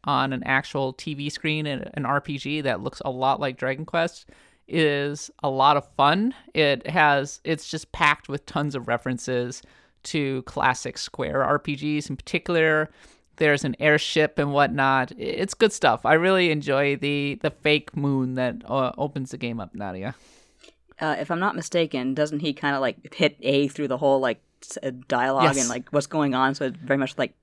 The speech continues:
Speaker 2: that, that, like, that Pro Z D thing. What, what's going on now? <laughs> But <laughs>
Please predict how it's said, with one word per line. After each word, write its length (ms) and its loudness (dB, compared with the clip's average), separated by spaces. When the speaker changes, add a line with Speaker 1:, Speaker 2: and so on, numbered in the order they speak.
Speaker 2:
that, 140 -4
that, 180 -4
like, 180 -6
that 160 -4
Pro 200 -2
Z 200 -2
D 160 0
thing. 420 -4
What, 160 -2
what's 180 -2
going 200 -2
on 160 -4
now? 280 -2
<laughs> 0 -
But 160 0
<laughs> 40 -6